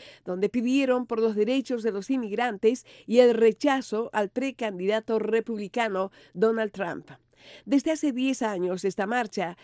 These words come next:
se ha enfocado en la lucha por la estabilidad laboral de millones de inmigrantes indocumentados.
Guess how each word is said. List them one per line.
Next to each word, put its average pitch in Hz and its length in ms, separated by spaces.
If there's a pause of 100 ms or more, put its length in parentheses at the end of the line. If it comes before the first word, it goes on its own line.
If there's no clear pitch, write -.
(160)
se - 140
ha - 20
enfocado 247 540
en 254 100
la 226 80
lucha 247 400
por 233 180
la 220 100
estabilidad 208 600
laboral 220 560
de 233 140
millones 240 560
de 269 60
inmigrantes 233 600
indocumentados. 208 1000